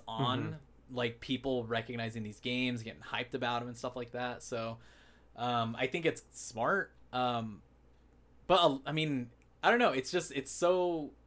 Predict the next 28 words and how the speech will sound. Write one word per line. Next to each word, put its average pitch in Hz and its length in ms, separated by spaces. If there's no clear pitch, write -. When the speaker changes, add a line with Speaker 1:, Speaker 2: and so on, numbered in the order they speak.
Speaker 1:
crazy 139 500
with 120 140
conferences 117 480
now. 127 160
You've 117 200
got 113 300
all 117 140
the 120 80
paxes, 127 840
you've 113 140
got 113 340
Gamescom, 123 840
and, 110 140
you 113 80
know, 110 320
um, 113 480
Tokyo 127 260
Game 123 240
Show, 127 440
and 127 100
there's, 131 180
there's 143 200
a 147 40
whole 170 200
lot 143 180
more 123 240
that 117 100
I'm 113 140